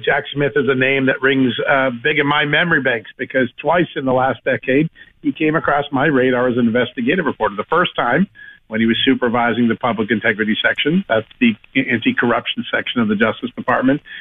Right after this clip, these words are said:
and he brought this case against Bob McDonnell, and after they got the conviction, it went to the Supreme Court. Supreme Court slapped them down and hard, basically said, "You stretched the law. You made up your own definition. You went beyond the law. You pushed the envelope."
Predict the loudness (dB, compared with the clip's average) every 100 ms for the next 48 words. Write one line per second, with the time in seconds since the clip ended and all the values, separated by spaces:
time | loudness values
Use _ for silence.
0 | -18 -8 -2 2 2 2 -2 -2 -6 -2
1 | -2 0 0 0 0 0 0 0 0 0
2 | 0 0 0 0 -2 0 0 0 2 2
3 | 2 2 2 0 -2 -4 -4 -2 -2 -2
4 | -2 0 0 0 -4 -4 0 2 2 2
5 | 0 -2 -12 -20 -12 -8 0 0 0 -2
6 | -2 -2 0 0 -2 0 2 2 2 2
7 | 0 0 -2 0 0 0 0 0 0 0
8 | 0 -2 -2 -6 -20 _ 0 0 0 -2
9 | -2 -4 -6 -2 0 0 -2 -4 _ _
10 | _ 0 2 2 2 0 0 0 0 2
11 | 0 -2 -2 0 0 0 2 2 2 2
12 | 2 2 0 0 0 0 2 2 0 -2
13 | -2 0 0 0 -2 -4 -6